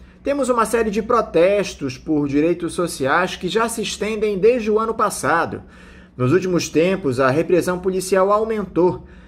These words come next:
Há diversos episódios de violência das forças de segurança sendo denunciados,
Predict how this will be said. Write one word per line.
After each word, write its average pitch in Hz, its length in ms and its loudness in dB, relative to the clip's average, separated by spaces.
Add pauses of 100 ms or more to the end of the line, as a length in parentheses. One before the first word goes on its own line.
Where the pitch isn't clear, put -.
(140)
Há 127 160 4
diversos 165 480 0
episódios 180 600 2
de 170 160 2
violência 196 840 0
das 143 180 0
forças 170 360 -6
de 160 100 -4
segurança 180 720 0
sendo 180 300 -4
denunciados, 180 920 -2